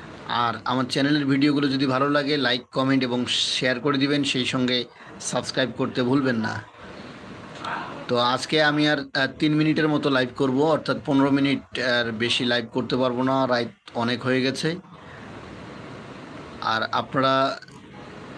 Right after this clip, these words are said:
যারা যারা এতক্ষণ আমার সঙ্গে ছিলেন, আহ, সকলকেই অসংখ্য ধন্যবাদ জানাই।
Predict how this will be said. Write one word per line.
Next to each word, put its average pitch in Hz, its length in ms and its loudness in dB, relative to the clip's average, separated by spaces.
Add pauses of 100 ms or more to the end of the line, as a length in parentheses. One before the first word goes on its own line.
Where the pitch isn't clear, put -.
(140)
যারা 123 220 2
যারা 139 180 4
এতক্ষণ 135 360 0
আমার 135 160 4
সঙ্গে 135 340 0
ছিলেন, 139 480 0
আহ, 123 240 -2
সকলকেই 127 560 0
অসংখ্য 131 380 0
ধন্যবাদ 135 420 2
জানাই। 139 400 0